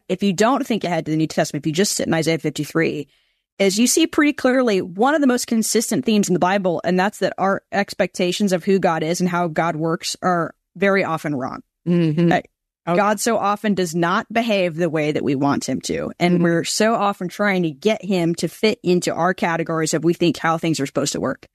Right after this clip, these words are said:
Speaker 2: Mm.
Speaker 1: And Isaiah very much highlights that God chooses the, the way of suffering and not the way of power, uh, which of course it very much is fulfilled in Jesus and God's kingdom. But there's a certain uneasiness to that. And I think too, just kind of reading it through,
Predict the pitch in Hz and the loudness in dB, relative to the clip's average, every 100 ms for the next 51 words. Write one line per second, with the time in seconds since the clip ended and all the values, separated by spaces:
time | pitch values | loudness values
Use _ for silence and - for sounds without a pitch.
0 | _ 180 175 143 - 190 170 - - 196 | _ 2 4 2 2 2 2 0 0 0
1 | 190 196 190 202 175 - 233 202 110 - | 2 0 2 0 0 0 0 0 -2 -6
2 | - 156 - - - 160 165 175 - 185 | -2 0 -2 -8 -2 0 0 -2 0 0
3 | 160 160 - 165 156 - - _ _ 165 | 2 -2 -2 0 0 -4 -8 _ _ 0
4 | 170 156 156 160 165 180 147 135 147 127 | 2 2 0 0 0 0 -2 2 2 2
5 | 127 127 - - - - - - _ - | 0 -2 -4 -6 -6 -6 -8 -14 _ -4
6 | 95 92 165 147 156 - 147 - - 135 | -2 2 2 2 -2 -2 -4 -4 -4 -4
7 | 98 143 190 185 175 143 151 - 160 - | -4 0 2 2 0 -2 -6 -6 -6 -2
8 | 139 139 - 139 151 151 147 139 - - | 0 0 -2 0 2 4 2 0 -4 0
9 | 143 135 127 - 135 135 131 127 170 160 | 2 4 0 -2 0 2 2 2 2 0
10 | _ _ _ - 196 170 170 196 175 170 | _ _ _ -2 0 -2 -2 -2 0 2
11 | 175 180 170 143 - 147 - - - - | 2 4 2 2 -2 -2 -4 -8 -8 -2
12 | 202 180 165 - _ _ _ _ 262 427 | 0 0 -2 -8 _ _ _ _ 0 0
13 | 208 285 240 196 - 208 175 196 196 185 | 0 2 2 0 0 0 2 2 2 2
14 | 180 - 190 180 170 | 0 0 2 2 0